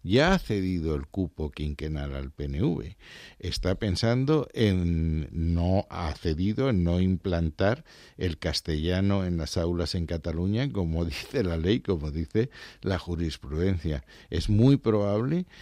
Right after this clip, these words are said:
que agüe el delito de sedi-, de sedición para que no haya ya presos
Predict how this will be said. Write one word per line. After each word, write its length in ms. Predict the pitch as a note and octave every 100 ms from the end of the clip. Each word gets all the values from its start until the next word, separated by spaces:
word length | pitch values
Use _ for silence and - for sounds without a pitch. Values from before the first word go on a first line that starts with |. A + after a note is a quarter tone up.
| - -
que 160 | G2 G2
agüe 400 | A2+ C3 G2 E2+
el 120 | D#2
delito 420 | D#2+ E2 G2+ A#2
de 100 | A2+
sedi-, 380 | - G#2+ G#2 -
de 180 | A2+ G2
sedición 640 | - G2 F2+ - A2 C#3
para 340 | - A#2+ F#2+
que 180 | F2+ F2
no 300 | F2+ G2 A#2
haya 300 | A#2 A2+ G#2+
ya 320 | F#2 F#2 G2+ G#2
presos 300 | - G2